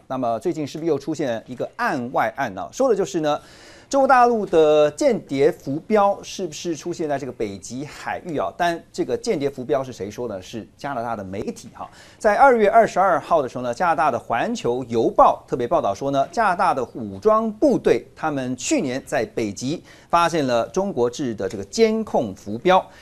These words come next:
而在二十四号呢，英国《每日电讯报》就跟着报道说，加拿大的官员形容这一类的物体啊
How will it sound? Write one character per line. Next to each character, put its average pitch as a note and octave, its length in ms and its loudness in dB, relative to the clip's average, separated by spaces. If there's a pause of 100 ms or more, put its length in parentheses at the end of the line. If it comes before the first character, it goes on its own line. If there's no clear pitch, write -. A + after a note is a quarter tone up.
(240)
而 F3+ 120 6
在 A#3 180 6
二 C4+ 180 6
十 G#3+ 120 -6
四 A#3 240 -2
号 D#3 260 2
呢， B2 200 -2
英 F#3+ 340 -4
国 B2+ 300 -2
《每 A2+ 180 -4
日 D3 160 -2
电 F#3 240 0
讯 D#3+ 160 -4
报》 C#3+ 180 2
就 A2 80 -4
跟 A3+ 220 0
着 D3 220 2
报 G#3+ 140 6
道 B2+ 120 2
说， F#3+ 240 2
加 B3 220 2
拿 F#3+ 160 2
大 E3 400 4
的 A#2 100 -2
官 B3+ 300 0
员 D3+ 280 0
形 C3+ 140 -6
容 C3+ 160 -2
这 C#4 140 -4
一 G3 120 0
类 F3 140 2
的 C3 100 -4
物 F#3+ 140 -2
体 G#2+ 180 -8
啊 G2 140 -2